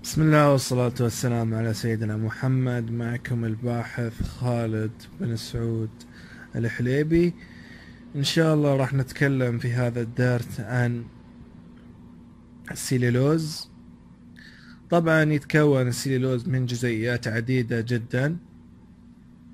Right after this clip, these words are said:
من سكر الجلوكوز وهو معقد التركيب، قد يصل عدد الوحدات المكونة له إلى ألفين جزء أو أكثر. هذا هو أحد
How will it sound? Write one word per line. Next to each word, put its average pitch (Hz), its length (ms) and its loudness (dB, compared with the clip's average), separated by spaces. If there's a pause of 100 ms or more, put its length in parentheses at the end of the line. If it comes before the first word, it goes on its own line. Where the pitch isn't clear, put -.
(340)
من 127 160 4
سكر 131 460 0
الجلوكوز 123 880 0
وهو 127 260 2
معقد 127 680 -2 (260)
التركيب، 135 760 0 (2500)
قد 147 180 2
يصل 160 340 4
عدد 135 320 0
الوحدات 135 640 0
المكونة 127 500 0
له 123 180 0
إلى 123 400 -4
ألفين 127 580 -2
جزء 123 480 2 (340)
أو 120 120 -2
أكثر. 123 680 -4 (840)
هذا 147 300 2
هو 139 160 4
أحد 135 480 0